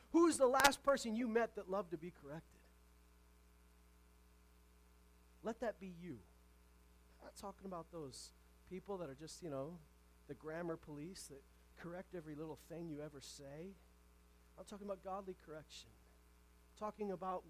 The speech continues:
willing to let somebody speak into your life and say, "Here is the right way. You're a little bit off course, but you can fix that."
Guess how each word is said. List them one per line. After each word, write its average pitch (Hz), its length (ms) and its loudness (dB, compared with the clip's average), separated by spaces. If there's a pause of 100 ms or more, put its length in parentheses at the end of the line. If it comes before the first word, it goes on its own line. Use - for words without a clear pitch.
willing 214 380 4
to 202 80 0
let 170 200 -2
somebody 214 540 -2
speak - 320 -12
into 170 160 0
your 220 160 2
life 156 480 0 (300)
and 165 120 -2
say, 151 420 -8 (180)
"Here 180 320 0 (100)
is 147 460 -10
the 127 60 -16
right 120 340 -18 (120)
way. 147 340 -12 (300)
You're 135 140 -8
a 120 40 -6
little 170 240 -4
bit 190 120 -6
off 185 160 -2 (100)
course, 190 260 -10
but - 200 -18
you 170 60 -14
can 147 160 -10 (120)
fix - 260 -10
that." - 120 -18